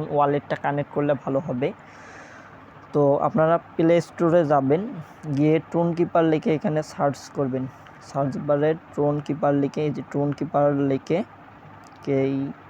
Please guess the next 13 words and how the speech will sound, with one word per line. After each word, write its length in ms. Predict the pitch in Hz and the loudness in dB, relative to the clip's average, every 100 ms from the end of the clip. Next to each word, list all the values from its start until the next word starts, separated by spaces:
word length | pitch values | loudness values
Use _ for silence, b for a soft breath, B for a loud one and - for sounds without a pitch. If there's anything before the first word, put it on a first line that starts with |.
| - - - - - - - - - - - - - - - - - - - - - - - - - - | -20 -20 -20 -20 -20 -20 -20 -20 -20 -20 -20 -20 -20 -20 -20 -20 -20 -20 -20 -20 -20 -20 -20 -20 -20 -10
টোন 160 | - 147 143 | -4 -4 -2
কিপার 280 | 156 160 160 156 | 0 2 2 2
লিখে 200 | 143 165 - | 0 -4 0
সার্চ 200 | 143 - - | -2 -2 -2
করলে 180 | 156 170 151 | 0 0 0
এরকম 240 | 143 156 - | -4 -6 -4
ওয়ালেট 380 | 139 139 147 - - - - - | 0 2 2 -2 -16 -18 -20 -6
শো 120 | 156 139 | -4 -2
করবে। 200 | 139 123 120 | -2 -4 -4
তো 60 | 139 139 147 | -4 -2 0
এই 80 | 151 156 | 2 2
ওয়ালেটটা 420 | 147 147 147 156 151 | 2 2 0 0 -2
আপনারা 340 | - 147 147 | 0 -2 0